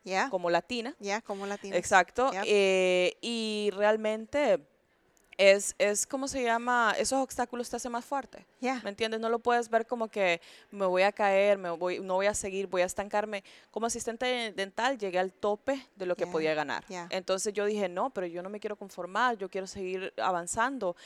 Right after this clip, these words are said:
Speaker 2: Y pude haberme conformado y pude haber dicho, "No", pero yo quería seguir estudiando, seguir poder dar un impacto también a mis
Speaker 1: Ujú.
Speaker 2: pacientes de otra forma, porque es muy diferente que tú le hagas una limpieza a una persona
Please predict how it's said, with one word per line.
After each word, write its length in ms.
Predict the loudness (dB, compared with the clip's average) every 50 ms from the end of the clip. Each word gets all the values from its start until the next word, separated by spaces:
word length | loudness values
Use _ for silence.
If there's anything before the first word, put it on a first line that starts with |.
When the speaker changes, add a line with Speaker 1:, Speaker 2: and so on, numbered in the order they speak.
| -20 -20 -20 -20 -12
Speaker 2:
Y 140 | -10 -10 -10
pude 300 | -10 -6 -2 0 2 2
haberme 300 | 2 2 2 0 0 -4
conformado 640 | -6 -6 -8 -8 -8 -8 -4 0 0 2 2 2 0
y 60 | -2
pude 200 | -4 -4 -4 0 0 0
haber 160 | 0 0 -2
dicho, 280 | -6 -10 -10 -10 -8
"No", 120 | -6 -8 -6
pero 160 | -4 -4 -2
yo 140 | -2 -2 -2
quería 300 | -2 -4 -2 -2 -2 -2
seguir 340 | -2 -6 -6 -6 -4 -4 -4
estudiando, 680 | -4 -6 -6 -6 -4 -2 0 0 0 -2 -2 -4 -4
seguir 400 | -4 -4 -4 -4 -2 -2 -4 -4
poder 420 | -2 0 2 4 4 4 2 2 2
dar 160 | 2 2 2
un 100 | 0 -6
impacto 540 | -8 -6 _ 0 0 0 0 _ -8 -8 -4
también 420 | -4 -6 -4 -4 -4 -4 -4 -4
a 60 | -6
mis 120 | -8 -8 -8
Speaker 1:
Ujú. 60 | -8
Speaker 2:
pacientes 380 | -8 -6 -6 -8 -6 -6 -4
de 80 | -2 -2
otra 180 | -2 -2 -4 -6
forma, 340 | -2 -2 -2 0 0 -2
porque 280 | -4 -4 -6 -6 -6 -6
es 140 | -6 -6 -8
muy 160 | -8 -6 -6
diferente 560 | -6 -6 -6 -2 0 0 0 0 0 -4 -4 -2
que 180 | -2 -4 -4
tú 160 | -4 -4 -4
le 100 | 0 0 0
hagas 180 | 0 0 -2
una 180 | -4 -4 -4 -4
limpieza 320 | -4 -6 -6 -6 -8 -6
a 40 | -6
una 80 | -6 -6
persona 420 | -6 -8 -8 -6 -6 -6 -6 -6